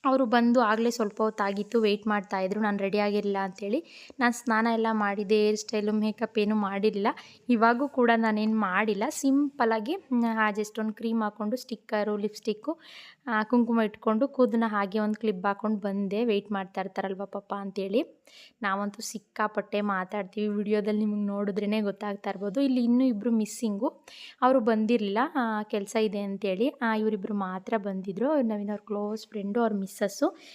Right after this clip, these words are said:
ಕೇಕ್ ತೊಗೊಂಡು ನಮ್ಮ ಅಣ್ಣ ಬಂದಿದ್ರು. ಆ, ಸರಿ ಕೇಕ್ ಕಟ್ ಮಾಡೋಣ ಅಂತ ಅಂದ್ಬಿಟ್ಟು ನೋಡ್ತಾಯಿದ್ದೋ. ಹಾಗೆ ಕೇಕ್ದೊಂದು ಫೋಟೋ, ನಮ್ಮದು ವಿಡಿಯೋ, ಆ, ಸೆಲ್ಫಿ ಅದೆಲ್ಲ ಇರುತ್ತಲ್ವ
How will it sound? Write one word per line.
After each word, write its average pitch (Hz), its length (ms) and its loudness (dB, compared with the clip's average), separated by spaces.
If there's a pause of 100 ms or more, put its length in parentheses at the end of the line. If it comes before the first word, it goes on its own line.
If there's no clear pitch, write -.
(160)
ಕೇಕ್ 226 240 -2
ತೊಗೊಂಡು 208 280 0
ನಮ್ಮ 208 180 0
ಅಣ್ಣ 190 140 0 (160)
ಬಂದಿದ್ರು. 208 680 -2 (520)
ಆ, 240 100 2
ಸರಿ 233 240 -2
ಕೇಕ್ 247 260 0
ಕಟ್ 240 180 0
ಮಾಡೋಣ 226 240 4 (120)
ಅಂತ 208 180 -6
ಅಂದ್ಬಿಟ್ಟು 208 320 0
ನೋಡ್ತಾಯಿದ್ದೋ. 226 440 2
ಹಾಗೆ 208 340 -2
ಕೇಕ್ದೊಂದು 220 540 0
ಫೋಟೋ, 208 460 -2
ನಮ್ಮದು 208 400 2
ವಿಡಿಯೋ, 208 500 0 (380)
ಆ, 214 200 4
ಸೆಲ್ಫಿ 214 400 -2
ಅದೆಲ್ಲ 208 260 2
ಇರುತ್ತಲ್ವ 214 540 2